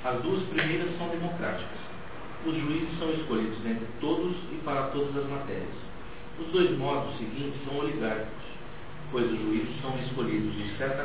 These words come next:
classe e têm uma competência universal. O último modo é aristocrático ou republicano. Os juízes são escolhidos dentre a universalidade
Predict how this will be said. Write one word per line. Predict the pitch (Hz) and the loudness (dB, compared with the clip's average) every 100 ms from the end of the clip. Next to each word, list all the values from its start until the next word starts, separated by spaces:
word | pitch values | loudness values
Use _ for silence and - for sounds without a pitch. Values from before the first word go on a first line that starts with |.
| - | 0
classe | 123 123 - - - - - - | 2 2 2 -4 -6 -6 -6 -4
e | 139 | 0
têm | 139 | 2
uma | 135 131 | 2 2
competência | 123 127 123 123 123 127 | 0 0 0 0 0 -2
universal. | 123 139 139 135 - - - - - - - - - 160 | -2 0 0 0 -2 -2 -6 -8 -6 -6 -6 -8 -4 2
O | |
último | 220 202 196 135 | 2 4 0 0
modo | 143 147 - - - | 2 2 2 -2 -4
é | 127 | 2
aristocrático | 127 127 127 - 131 135 135 | 2 2 0 0 2 2 2
ou | 143 | 2
republicano. | 143 147 151 - 117 95 90 - - - - - - - - | 2 0 -2 -2 0 0 -2 -4 -6 -6 -6 -6 -6 -6 -4
Os | 160 | -2
juízes | 147 131 139 143 - | 0 0 0 -2 -2
são | 147 | -2
escolhidos | 143 - 120 117 117 | -2 0 2 2 0
dentre | 123 135 127 | 0 0 0
a | 127 | 0
universalidade | - 156 156 147 131 117 | 2 0 0 0 0 0